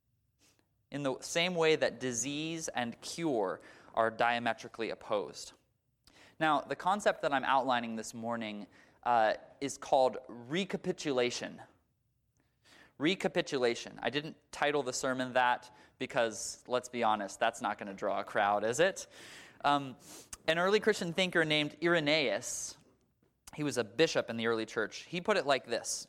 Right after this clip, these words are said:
He said, "Jesus summed up in himself," literally, he recapitulated, he gathered everything into himself, this long line of human beings.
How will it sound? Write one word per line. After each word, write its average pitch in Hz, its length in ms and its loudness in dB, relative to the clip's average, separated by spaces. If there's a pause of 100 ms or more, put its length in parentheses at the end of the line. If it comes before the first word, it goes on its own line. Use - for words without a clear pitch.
He 147 80 -10
said, 135 280 2 (300)
"Jesus 143 800 2
summed 254 840 2
up 175 300 2
in 190 200 2
himself," 160 880 0
literally, 135 720 2 (240)
he 190 320 2
recapitulated, 160 1500 0 (340)
he 190 120 -4
gathered 214 480 4
everything 220 420 2
into 220 380 0
himself, 175 560 2
this 131 180 -4
long 208 920 6
line 143 720 4
of 127 240 0
human 139 480 -6
beings. 110 640 -4